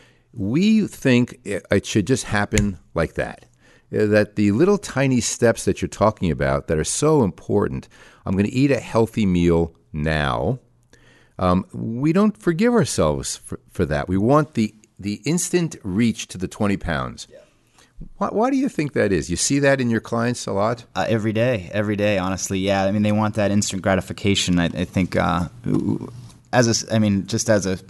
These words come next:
Speaker 2: <laughs> as a race, we have a lack of patience. You know, it didn't take a week to put on those twenty pounds. So I think that, that comes to mindset. You know, you have to understand that it didn't take a week. It's gonna take a little bit longer to take it off, you know? So, um,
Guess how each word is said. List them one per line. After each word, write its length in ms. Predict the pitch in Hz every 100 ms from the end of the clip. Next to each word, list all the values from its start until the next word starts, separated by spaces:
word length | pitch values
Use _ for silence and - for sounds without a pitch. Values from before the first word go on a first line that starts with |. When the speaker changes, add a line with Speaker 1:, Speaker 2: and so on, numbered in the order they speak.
| - - - - - -
Speaker 2:
<laughs> 320 | 110 - 110
as 140 | - 110
a 60 |
race, 300 | 98 113 110
we 80 | 107
have 120 | 101
a 60 | 90
lack 280 | 92 90 -
of 100 | -
patience. 540 | 104 92 - 90 - - - - -
You 80 | 110
know, 60 | 107
it 60 |
didn't 200 | 135 143
take 280 | 131 139 110 - -
a 60 | 110
week 200 | 131 127
to 60 |
put 160 | - 123
on 160 | 113 107
those 160 | 98
twenty 240 | - 98 87
pounds. 360 | 98 85 82
So 300 | - 95 90 - - - - - -
I 80 | 101
think 280 | 110 107 -
that, 220 | 110 101
that 140 | 104
comes 200 | - 107
to 80 | 104
mindset. 540 | 92 92 92 - 71 -
You 120 | 95
know, 80 | 90
you 120 | 92
have 120 | 85
to 120 | -
understand 560 | - 95 90 107 95 90
that 200 | 82 76 -
it 120 | 92
didn't 200 | 110 110
take 200 | 101 113
a 60 | 110
week. 240 | 110 110
It's 100 | -
gonna 180 | - 104
take 240 | 92 110 - - - - - - -
a 60 | 104
little 180 | 104 98
bit 120 | 92
longer 300 | 95 98 92
to 60 | 85
take 260 | - 98
it 80 | 95
off, 360 | 95 73 - -
you 60 |
know? 160 | 90 90
So, 360 | - 98 90 - - - -
um, 420 | 98 92 90